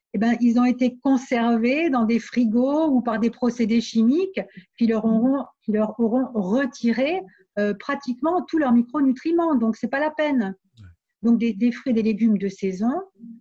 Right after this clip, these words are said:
Speaker 1: bon, éventuellement surgelés, pourquoi pas, puisque on sait que la, la congélation, la surgélation préserve la plupart des micronutriments.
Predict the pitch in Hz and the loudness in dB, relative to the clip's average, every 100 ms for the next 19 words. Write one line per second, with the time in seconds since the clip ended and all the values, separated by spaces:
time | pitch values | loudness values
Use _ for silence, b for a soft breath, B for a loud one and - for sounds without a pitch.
0 | - 202 233 220 233 240 247 277 - 226 | -8 -4 0 0 0 2 2 2 -2 -4
1 | 196 208 247 392 381 - - 196 226 330 | -2 0 0 -2 -4 -6 -4 -4 -2 -2
2 | 381 214 - 220 - B B 208 208 262 | -4 -8 -4 -4 -4 B B -6 -4 -4
3 | 254 208 190 185 185 202 226 214 214 202 | -2 0 0 -2 -2 -4 -2 0 0 -2
4 | 208 247 220 185 - 202 208 196 196 240 | -2 0 0 0 -6 -6 -2 -4 -2 -4
5 | 233 220 196 220 226 190 - 185 214 214 | -2 -4 -4 -2 -2 -4 -6 -8 -4 -4
6 | 190 185 - 185 180 - 185 202 320 | -4 -6 -6 -4 -4 -6 -4 -4 -4